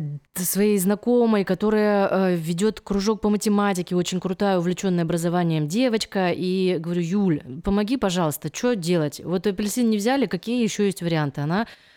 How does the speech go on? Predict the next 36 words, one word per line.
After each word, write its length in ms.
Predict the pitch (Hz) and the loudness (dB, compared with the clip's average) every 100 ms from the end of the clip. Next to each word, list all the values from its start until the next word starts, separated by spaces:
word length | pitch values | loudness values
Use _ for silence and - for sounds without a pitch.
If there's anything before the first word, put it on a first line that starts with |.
| _ | _
э, 120 | 165 160 | -6 -4
говорит: 180 | 160 - | -4 -6
"Посмотри 340 | 190 202 269 | -2 0 0
конверт". 420 | 220 190 160 143 - | 0 0 2 -2 0
Мы 140 | 196 | -2
поехали 340 | 196 196 196 190 | 2 0 0 -4
в 60 | |
конверт 520 | - 180 180 262 294 - _ _ _ | -2 -4 -2 -2 -2 -12 _ _ _
сразу, 480 | - 190 185 156 139 _ - | -2 0 0 -2 -4 _ -12
я 440 | 165 202 240 269 262 _ _ - | -2 0 2 0 -4 _ _ -10
и 200 | 185 190 | -4 -4
Тёмин 300 | - 208 196 | 0 2 2
папа. 380 | 175 156 - 151 _ _ _ _ _ _ _ - | 0 -2 -2 -12 _ _ _ _ _ _ _ -4
И 420 | 202 214 226 220 - | 0 2 4 2 0
знаешь, 280 | 190 277 | 0 0
что 160 | 294 247 | 0 0
мы 100 | 208 | 2
там 180 | 190 180 | 2 2
увидели? 500 | 170 180 151 139 139 _ _ _ _ _ - | 2 0 0 -2 -6 _ _ _ _ _ -6
Вот 160 | 202 208 | -4 0
вы 180 | 247 240 | 0 -2
в 100 | 180 | -6
школу 400 | - - 294 262 | -8 -2 2 4
на 120 | 185 202 | 4 2
родительские 440 | 208 214 208 220 | 0 -2 -2 -2
собрания, 380 | 220 202 240 214 | 0 0 2 2
например, 320 | 185 180 185 | 0 0 0
перед 240 | - 202 - | 0 -4 0
первым 280 | 208 190 185 | 0 0 0
классом 400 | 196 226 190 170 | 0 0 -2 -2
или 140 | 175 | -2
перед 200 | 180 175 | 0 -2
вторым 280 | - 190 202 | -2 -2 0
ходили? 480 | 196 190 311 165 - | 0 0 0 0 -4
Ты 60 | 185 | -8
ходил 280 | 202 254 | -2 -2